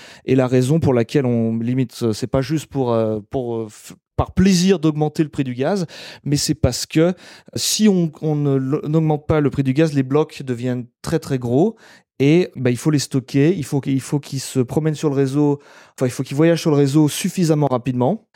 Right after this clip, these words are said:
Et tout ça, ça a une bande, euh, la bande passante est limitée, le disque, euh, est limité. Donc, la raison pour laquelle on en, le prix du gaz augmente, finalement, c'est parce qu'on essaye de pas rendre, euh, le, la, la puissance de calcul requise et le, et la, le,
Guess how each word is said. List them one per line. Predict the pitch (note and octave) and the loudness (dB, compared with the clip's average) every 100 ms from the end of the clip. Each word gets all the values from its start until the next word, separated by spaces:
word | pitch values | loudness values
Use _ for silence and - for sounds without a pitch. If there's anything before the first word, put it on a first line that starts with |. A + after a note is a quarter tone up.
| - | -4
Et | B2+ | -2
tout | - F3 | 0 -2
ça, | - F3 A3+ - _ _ | 2 0 0 -4 _ _
ça | - B2+ | -8 -6
a | |
une | C3 | -4
bande, | C3+ C#3 - - | -4 -4 -8 -8
euh, | C3 | -4
la | B2 | -2
bande | A#2+ D3+ | 0 0
passante | D3 C#3 D#3 D3 | 0 -2 -2 -2
est | C3+ | 0
limitée, | B2+ B2+ B2 C#3 C#3+ D#3+ | 0 -2 -2 2 4 4
le | C3 | 0
disque, | A2+ C#3+ E3 - | -4 -4 -4 -2
euh, | C#3+ C3 B2+ | 0 2 2
est | B2 | 2
limité. | B2+ A#2+ C#3 E3+ - - - - | 0 0 2 0 0 -10 -20 -4
Donc, | D3 | 0
la | D3 B2+ | 2 2
raison | C#3+ F#3 E3 | 2 0 -2
pour | D#3 D3 | -2 0
laquelle | C3 C#3+ C#3+ | 0 0 -2
on | C3 | -2
en, | B2 A#2 A#2 A#2 A#2 | -4 -4 -4 -4 -4
le | B2 | -6
prix | B2 C#3+ D3 | -6 -6 -4
du | B2+ | -2
gaz | B2+ B2 | 0 -2
augmente, | B2+ E3 | -2 -4
finalement, | D#3 B2+ C#3 | -2 -4 -4
c'est | - B2+ | -6 -8
parce | B2 | -8
qu'on | C3+ | -6
essaye | B2 - E3 | -6 -4 -4
de | C3+ | -6
pas | - - D3+ E3 - - - | -6 -2 0 0 -6 -18 -12
rendre, | A#2 C#3 F3 D3 G#2+ - - - - | -2 0 2 2 -2 -6 -20 -18 -4
euh, | A2+ A2 A2 G#2+ G#2+ G#2 | 2 4 4 2 2 2
le, | G#2+ A#2 B2 A2+ A2 G#2+ G#2 G#2 G#2+ E2+ B2+ - - D3+ C3 B2+ | 0 0 0 0 0 -2 -4 -8 -8 -8 -8 -8 -10 -10 -10 -8
la, | A#2 A2+ | -6 -4
la | A2+ | -4
puissance | G#2+ F3+ E3+ - F3+ D3+ | -4 -2 -2 0 0 0
de | C#3+ | 0
calcul | D3+ D3 D3+ | 0 -2 -2
requise | C#3 C#3 D3 D#3 C#3 | 0 -2 -4 -4 0
et | B2+ | 0
le, | A2+ A2+ A2 | 2 0 0
et | A2+ | 0
la, | A2+ G#2+ G#2+ | 0 0 -2
le, | A2 A2+ | -4 -10